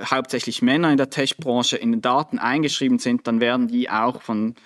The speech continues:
von solchen adem-Systemen weitergeführt, wenn man nicht aufpasst. Dann ein weiterer Punkt ist der Trainingsalgorithmus oder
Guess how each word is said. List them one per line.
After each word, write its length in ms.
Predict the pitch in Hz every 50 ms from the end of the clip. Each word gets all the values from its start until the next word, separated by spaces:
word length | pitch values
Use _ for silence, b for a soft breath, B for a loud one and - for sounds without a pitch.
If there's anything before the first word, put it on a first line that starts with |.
| b b b b _
von 260 | - 120 110 113 117
solchen 300 | - 127 120 - - -
adem-Systemen 720 | 110 120 135 131 123 123 - 123 - - 135 113 107 101
weitergeführt, 720 | 95 107 120 139 135 - 131 135 131 - 120 107 101 101 -
wenn 100 | 104 101
man 120 | 107 107
nicht 200 | 107 101 - -
aufpasst. 540 | - 95 101 - - - - - - - - _ _ _ _ _ _ - - _ _ _ _ _ _ _ _ _ _ B B B B B B B B B B B B
Dann 300 | - 151 160 170 170 143 - - _ _ _
ein 160 | - 143 147 143
weiterer 320 | 151 170 208 214 202 165
Punkt 380 | - - 175 180 180 170 175 -
ist 160 | 151 - -
der 100 | 139 -
Trainingsalgorithmus 1000 | - - 160 196 208 196 180 - - 170 165 160 160 170 160 - - 165 151 -
oder 460 | 143 135 127 131 127 123 120 - -